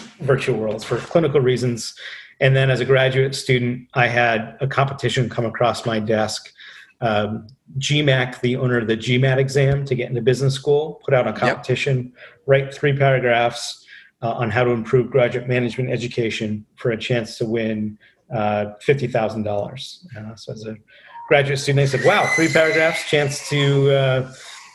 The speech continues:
Speaker 1: to win fifty thousand dollars. I, I, I can do that." Uh,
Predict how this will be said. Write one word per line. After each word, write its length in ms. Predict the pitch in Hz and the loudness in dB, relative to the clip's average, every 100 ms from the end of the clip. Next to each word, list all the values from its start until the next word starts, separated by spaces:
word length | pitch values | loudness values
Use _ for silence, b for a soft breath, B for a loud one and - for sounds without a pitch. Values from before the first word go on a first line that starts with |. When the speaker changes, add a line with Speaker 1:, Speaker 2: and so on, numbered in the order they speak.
| B 160 | B -14
Speaker 1:
to 260 | - 139 135 - - - - - - _ - | 2 2 2 -8 -20 -20 -20 -20 -20 _ -4
win 300 | 151 151 139 | 0 0 0
fifty 260 | 147 139 | 0 0
thousand 320 | 139 143 135 | 2 2 4
dollars. 380 | 139 139 156 165 | 2 2 2 2
I, 80 | 139 139 - | 0 0 -2
I, 160 | 160 - 165 | -4 0 0
I 60 | |
can 200 | 170 160 | 2 2
do 120 | 131 120 | 2 2
that." 340 | 123 139 - B B B _ | 0 -2 -12 B B B _
Uh, 540 | 131 120 117 113 113 | -2 0 0 0 -2